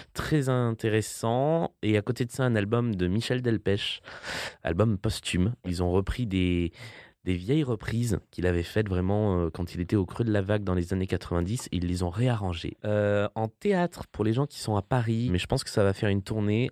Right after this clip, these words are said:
La Mouche, mise en scène par Christian Eck. Donc c'est exactement la même histoire que le film La Mouche, sauf que c'est transposé dans la France rurale des années soixante.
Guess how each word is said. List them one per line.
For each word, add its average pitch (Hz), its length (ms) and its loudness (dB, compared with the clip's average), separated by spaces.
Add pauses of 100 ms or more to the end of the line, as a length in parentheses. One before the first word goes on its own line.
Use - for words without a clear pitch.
La 98 160 2
Mouche, - 560 -2 (600)
mise 98 200 2
en 101 80 4
scène 139 260 0
par - 180 -2
Christian - 440 -2
Eck. - 240 0
Donc 90 180 -4
c'est - 160 0
exactement 131 580 -2
la 123 80 2
même 107 160 2
histoire 110 440 0
que - 120 -2
le 82 100 4
film - 480 0
La 87 140 2
Mouche, - 440 -2
sauf - 220 -2
que - 100 0
c'est 104 160 -4
transposé 98 560 0
dans 123 120 2
la 87 100 0
France 110 400 -2
rurale 90 380 2
des 90 180 -2
années 95 120 2
soixante. - 520 -6